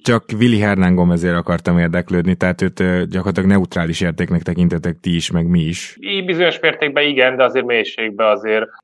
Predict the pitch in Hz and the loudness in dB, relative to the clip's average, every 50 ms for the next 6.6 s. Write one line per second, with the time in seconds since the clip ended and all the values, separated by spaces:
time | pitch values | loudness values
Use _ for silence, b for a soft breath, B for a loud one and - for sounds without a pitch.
0 | _ _ 113 107 98 107 110 107 107 110 107 104 98 101 101 98 98 98 98 98 | _ _ -6 -4 0 0 0 0 0 -2 -4 0 0 2 0 0 0 -2 -4 -4
1 | 101 101 107 101 - 107 101 107 104 104 - _ _ - 113 110 - - 110 - | -4 -4 -6 -4 -2 0 2 2 2 0 -4 _ _ -4 -4 -2 -2 -4 -2 -2
2 | 123 117 - 117 113 101 101 - - - 113 107 107 98 104 104 104 101 107 107 | -2 -2 0 -2 -2 -2 -4 -10 -14 -14 -12 -12 -10 -10 -6 -4 0 0 0 0
3 | 107 - 113 107 104 104 101 104 107 104 - - - 107 104 101 95 107 101 101 | 0 -2 -2 -2 0 0 0 0 -2 -2 -4 -6 -4 -4 -2 -2 0 -2 -2 -2
4 | 98 - - - 107 107 110 104 98 98 98 104 104 101 101 104 104 104 98 101 | -4 -10 -16 -12 -6 -6 -6 -6 -6 -10 -10 -10 -10 -8 -6 -6 -6 -6 -2 -2
5 | 104 104 104 104 104 104 107 - - 123 120 117 117 113 - - 120 123 120 117 | 0 0 0 -2 -2 -6 -8 -6 -2 2 2 2 2 0 -4 -6 -6 -6 -6 -6
6 | - - 107 98 101 95 - 113 107 120 110 117 | -8 -8 -8 -8 -8 -10 -12 -10 -10 -8 -8 -8